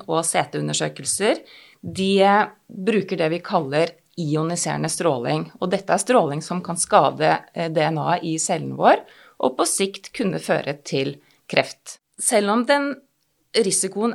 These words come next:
er liten for den enkelte pasient, så ser vi nå i samfunnet at vi har en veldig økning i bruk av billeddiagnostikk, altså røntgen og C T. Og derfor så kan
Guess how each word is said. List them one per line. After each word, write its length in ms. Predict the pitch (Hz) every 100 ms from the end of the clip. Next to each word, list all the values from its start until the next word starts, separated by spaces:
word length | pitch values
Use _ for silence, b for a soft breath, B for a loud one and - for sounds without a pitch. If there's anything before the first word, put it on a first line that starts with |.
| 185
er 80 |
liten 480 | 196 226 185 - 160
for 160 | 156 185
den 100 | 208
enkelte 400 | 170 151 165 160
pasient, 680 | 185 190 - 214 247 294 -
så 160 | 220
ser 380 | 220 - 160 151
vi 80 | 165
nå 240 | 180 151 170
i 80 |
samfunnet 480 | 180 175 156 151 156
at 100 | 156
vi 60 | 180
har 320 | 160 165 180 - -
en 240 | 180 160
veldig 320 | 185 180 - 240
økning 460 | 170 - - 160 180
i 20 |
bruk 540 | 151 156 165 196 -
av 320 | - 147 156 160 _ _
billeddiagnostikk, 880 | 180 185 135 139 135 143 147 151 151
altså 220 | 156 175
røntgen 400 | 165 139 - 151
og 80 | 156
C 140 | 165 135
T. 80 | - 147 156 b b b b _ _ _ _ 240
Og 80 |
derfor 320 | 220 185 - 226
så 140 | 208 -
kan 380 | - 185 180